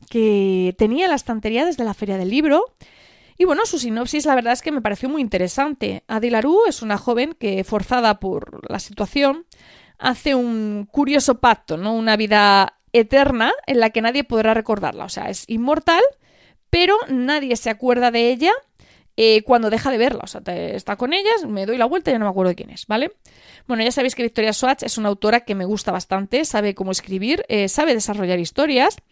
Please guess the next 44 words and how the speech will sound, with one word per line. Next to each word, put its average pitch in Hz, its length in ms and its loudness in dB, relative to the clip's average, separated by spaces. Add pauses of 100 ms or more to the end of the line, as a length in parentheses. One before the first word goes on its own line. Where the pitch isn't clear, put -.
(380)
aunque 320 220 -4
bueno, 220 180 2
tengo 240 180 -4
que 240 120 -6
confesar 226 400 -4
que 233 80 -8
esta 220 140 -8
historia 214 440 -2
no 240 320 -4
me 254 160 0
ha 208 60 2
llegado 220 520 0
como 202 220 -8
sí - 160 -10
que 269 100 -2
lo 247 60 2
han 208 80 0
hecho 208 240 -4
otras 214 240 -6
de 208 80 -6
la 170 60 0
autora. 165 360 -4 (840)
Es 247 100 -4
cierto 330 300 -2
que 339 60 -4
el 262 60 0
relato 226 320 2
está 262 380 0
bien 220 220 -2
llevado, 196 320 2
¿vale? 269 360 -2 (460)
Pero 294 140 0
se 285 100 -4
me 311 60 -2
ha - 20 -6
quedado 403 280 0
flojo, - 560 -2 (140)
no 254 140 -6
sé, 214 240 -4
me 190 80 -8
ha 180 60 -6
faltado 320 520 -2 (300)
acción, 277 800 -4 (400)
drama, 277 800 0